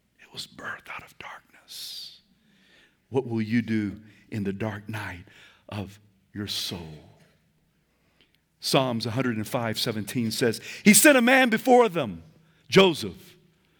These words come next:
who was sold as slave. They hurt his feet with fetters, and he was laid in irons," look, "until the time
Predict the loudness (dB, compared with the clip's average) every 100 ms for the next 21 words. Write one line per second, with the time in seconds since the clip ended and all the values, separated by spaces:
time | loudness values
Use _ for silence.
0 | _ _ _ 0 2 2 2 2 2 -2
1 | -2 -2 -2 0 0 -2 -6 -12 8 10
2 | 10 8 0 0 -2 2 2 4 2 4
3 | 6 6 4 -4 -4 -4 -6 -14 _ _
4 | _ _ _ _ _ 0 2 2 4 4
5 | 2 0 -2 0 2 2 0 0 -2 0
6 | 0 0 -4 -20 _ _ _ _ _ -4
7 | -2 0 0 0 -2 -4 -6 -4 -2 -2
8 | -4 -8